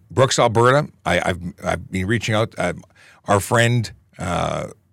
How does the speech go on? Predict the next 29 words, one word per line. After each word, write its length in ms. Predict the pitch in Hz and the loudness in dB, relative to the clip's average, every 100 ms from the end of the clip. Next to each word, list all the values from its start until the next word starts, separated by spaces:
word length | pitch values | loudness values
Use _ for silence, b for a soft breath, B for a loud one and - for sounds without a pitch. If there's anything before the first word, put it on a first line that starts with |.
| _ _ 98 | _ _ -12
L-, 160 | - - | -12 -6
Logan 420 | 90 110 120 131 | 0 2 2 2
has 160 | 113 95 | 2 0
been 180 | 95 | -4
promoted, 540 | 85 107 95 127 160 - _ _ - | -2 0 2 0 -2 -8 _ _ -4
and 200 | 170 92 | -2 -2
he's 160 | 95 | -4
trying 220 | - 101 | -2 -2
to 40 | 92 | 0
get 160 | 98 - | -2 -2
everything 380 | 104 104 101 92 | -2 -2 -4 -8
in 160 | 95 92 | -10 -4
order 240 | 101 113 | -2 0
before 280 | 101 - 95 | -2 -2 -4
he 100 | 95 | -2
comes 240 | - 95 | -2 -4
and 100 | 87 | -4
joins 240 | 95 101 90 | -2 -2 -4
us 140 | - | -6
again. 240 | 90 110 | -6 -4
But 100 | 107 | -4
he, 360 | - - 95 101 | -8 -12 -10 -10
he, 260 | - 104 104 | -8 -10 -8
he 120 | 101 | -6
represents 580 | 107 104 95 90 101 92 | -4 -4 -4 -6 -6 -6
a 200 | 85 82 B B B B | -6 -8 B B B B
traffic 460 | - 113 131 117 - | -4 0 0 -2 -4
enforcement 500 | 98 113 110 - 95 | -4 -2 -2 -2 -4
person 400 | 113 107 110 | -4 -2 -2